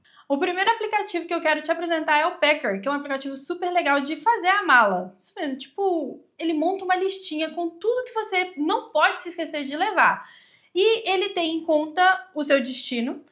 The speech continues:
a duração da sua viagem e o clima do lugar pra onde você tá indo, que isso eu acho incrível mesmo. Então é só você preencher lá com os detalhes e ele vai montar uma lista de coisas que você precisa levar, desde, tipo, coisas pra tomar banho,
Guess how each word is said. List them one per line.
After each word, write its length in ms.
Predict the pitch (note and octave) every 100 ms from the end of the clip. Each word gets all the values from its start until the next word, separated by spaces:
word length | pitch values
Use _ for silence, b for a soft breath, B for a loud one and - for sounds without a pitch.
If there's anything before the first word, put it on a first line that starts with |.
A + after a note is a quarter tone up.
| b -
a 100 | C#4+
duração 460 | D4+ D#4+ D#4 D#4+
da 80 | G4+
sua 160 | F#4+ E4+
viagem 400 | D4 D#4+ E4 E4
e 80 | G#4
o 160 | A4
clima 380 | - D4+ F#4+ F4+
do 120 | D4
lugar 240 | D4+ C#4+ C#4+
pra 140 | D4
onde 160 | C#4+ C#4
você 240 | C#4+ C#4+
tá 180 | C#4+ D#4
indo, 220 | A#3 F#3+
que 120 | -
isso 120 | A3+
eu 60 | C4+
acho 340 | C4 B3 D#4+ D#4+ _ _ _ _
incrível 420 | C#4+ D4 C#4+ D4
mesmo. 400 | F4+ A3+ F3+ E3+ B B B -
Então 200 | D#4 F#4
é 80 |
só 120 | F4+ G#4+
você 240 | A#4 G#4+
preencher 480 | G#4+ F#4 F4+ E4 D#4+
lá 200 | D4+ D#4+
com 360 | E4+ D#4 C#4
os 120 | C4 B3+
detalhes 540 | C4+ C4+ A3 C4 C#4+
e 40 |
ele 120 | D#4 D#4
vai 100 | E4+
montar 380 | F4 F4+ D#4+
uma 200 | D4+ D#4+
lista 560 | A4 C#4+ C4 - E4 F4 B B B -
de 140 | F4
coisas 360 | G#4+ G4+ F4+ F#4
que 60 |
você 220 | F4 F4 F4+
precisa 320 | - D#4+ F4
levar, 380 | F#4+ G#4 B3 G#3
desde, 460 | G#3+ F4+ G#4 E4
tipo, 400 | D#4+ D#4 D#4 C#4+
coisas 280 | D4 C#4+ C#4
pra 200 | - C4+
tomar 280 | C#4 C#4+ D4
banho, 440 | A#3+ A3 B3 D#4+